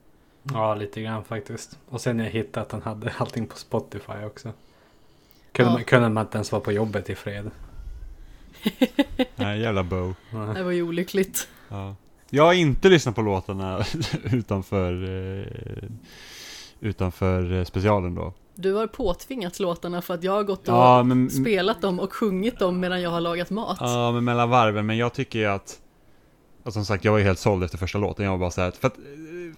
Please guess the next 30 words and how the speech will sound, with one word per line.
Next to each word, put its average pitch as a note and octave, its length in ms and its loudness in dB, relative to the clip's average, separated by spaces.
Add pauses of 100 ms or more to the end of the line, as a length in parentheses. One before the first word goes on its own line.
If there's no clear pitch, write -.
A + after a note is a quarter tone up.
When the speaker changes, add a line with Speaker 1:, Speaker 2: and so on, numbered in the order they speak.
(120)
Speaker 3:
först - 280 0
är C#3+ 40 2
det B2+ 60 0
så A#2+ 120 -2
här G#2+ 40 2
att, G#2 80 -4
ja, C3 100 0
men C3 120 -2
det C3+ 80 0
är C3+ 40 -6
typ C#3 160 -6
komedispecial A2 1000 0 (540)
där A2 220 0
det G2+ 80 0
är G#2 40 2
liksom G2+ 240 -4
sång. G#2 340 0
Och G2+ 60 -2
jag A2 60 2
var A2+ 80 -2
bara G2+ 120 -4
så - 120 -6
här F#2+ 40 0
att... - 200 -10 (640)
Ja, A2+ 100 -2
jag A2+ 80 0
vet A2+ 180 -4
inte A#2 140 -8
riktigt G#2 280 -8
om F#2 240 -6